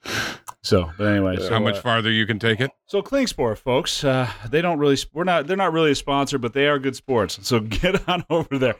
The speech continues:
Speaker 1: <laughs> So, um,
Speaker 2: Oh, dude.
Speaker 1: but, uh, at any rate, so, uh, hey, hey, Izzy, what do you got on the bench?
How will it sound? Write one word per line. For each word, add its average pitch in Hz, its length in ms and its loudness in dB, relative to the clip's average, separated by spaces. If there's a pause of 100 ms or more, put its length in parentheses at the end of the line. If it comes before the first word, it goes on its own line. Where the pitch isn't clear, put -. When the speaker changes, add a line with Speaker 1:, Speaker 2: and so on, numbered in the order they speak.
(100)
Speaker 1:
<laughs> - 1040 -2 (1000)
So, - 180 0 (520)
um, 117 500 0
Speaker 2:
Oh, 90 320 -2
dude. - 360 -14 (100)
Speaker 1:
but, 127 240 -2
uh, 117 260 2
at 113 80 0
any 117 140 0
rate, 98 180 0
so, 233 220 2
uh, 151 160 -4
hey, 247 360 0
hey, 269 420 0
Izzy, 147 380 2
what 170 220 -4
do 339 60 4
you 285 80 2
got 262 200 0
on 226 100 0
the 170 60 0
bench? 185 640 0